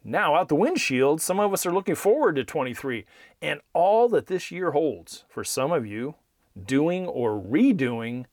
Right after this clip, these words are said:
a landscape project is on your radar. So, what have you done towards the project so far?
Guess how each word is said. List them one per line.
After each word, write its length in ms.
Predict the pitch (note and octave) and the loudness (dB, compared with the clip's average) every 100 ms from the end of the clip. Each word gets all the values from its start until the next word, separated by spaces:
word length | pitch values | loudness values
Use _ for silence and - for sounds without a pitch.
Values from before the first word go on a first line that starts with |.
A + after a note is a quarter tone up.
| - | -4
a 80 | A#2+ | -2
landscape 520 | B2 B2 - B2+ - | -2 -4 -2 -2 0
project 640 | D3+ F3 A2+ G2 F#2 - _ | 0 0 -2 -6 -10 -16 _
is 180 | B2 G#2+ | -8 -6
on 380 | - A2 G2+ G2+ | -8 -8 -8 -8
your 140 | G#2+ | -4
radar. 520 | A2 D#3 D3 F#2+ - - _ _ - | 0 2 2 0 -6 -14 _ _ -8
So, 400 | - B3 B2+ - _ | 0 0 0 -4 _
what 320 | - F2+ B2+ C4+ | -16 -2 0 2
have 140 | C4+ | 4
you 100 | B3+ | 4
done 260 | A#3 B3+ A3 | 4 2 2
towards 300 | G3+ A3+ F#3+ | 4 4 0
the 80 | |
project 480 | F#3+ G#3 G#3 G3 F3+ | -4 0 0 -2 -4
so 220 | - F#3 | 0 0
far? 480 | - A3 B3 D#3 - | 2 2 2 -2 -10